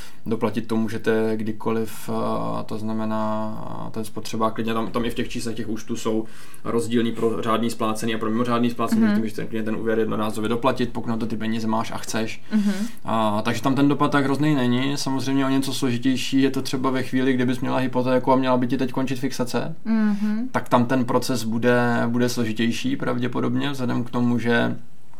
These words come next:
Speaker 1: a, vlastně nikdo ve Sberbank nic neví, <laughs> když se s
Speaker 2: Mhm.
Speaker 1: nima bavíš moc, takže,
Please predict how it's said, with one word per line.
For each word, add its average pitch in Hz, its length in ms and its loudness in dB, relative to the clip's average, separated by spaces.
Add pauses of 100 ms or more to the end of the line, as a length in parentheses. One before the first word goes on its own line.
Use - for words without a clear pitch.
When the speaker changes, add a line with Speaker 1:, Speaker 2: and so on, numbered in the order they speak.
(520)
Speaker 1:
a, 110 600 -2
vlastně 123 280 2
nikdo 120 220 6
ve 120 80 6
Sberbank 117 380 2
nic 117 160 2
neví, 117 400 2
<laughs> - 60 -6
když 131 140 -2
se 208 80 2
s - 20 2
Speaker 2:
Mhm. 196 100 0
Speaker 1:
nima 170 100 4
bavíš 120 360 2
moc, 131 220 -2
takže, 120 420 0